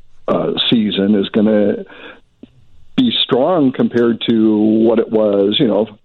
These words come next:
forty, fifty years ago, the amount of money they need to make to, you know, to pay Javi Baez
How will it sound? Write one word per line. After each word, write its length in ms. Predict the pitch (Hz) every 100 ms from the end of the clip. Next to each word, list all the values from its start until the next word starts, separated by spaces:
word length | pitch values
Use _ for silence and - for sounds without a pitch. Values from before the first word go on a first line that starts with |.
| -
forty, 240 | 117 107
fifty 320 | 101 123 113 107
years 460 | 104 113 156 180
ago, 440 | - 92 - 107 135 - - - - -
the 60 |
amount 220 | 131 143
of 60 | 131
money 280 | 117 185 214
they 140 | 127
need 220 | 110 104
to 60 | 98
make 340 | 98 107 113 -
to, 460 | 120 107 104 101 - _
you 80 | 156
know, 200 | 98 151 -
to 100 | - _ _
pay 140 | 147
Javi 420 | 110 107 104 107 - -
Baez 420 | 104 98 98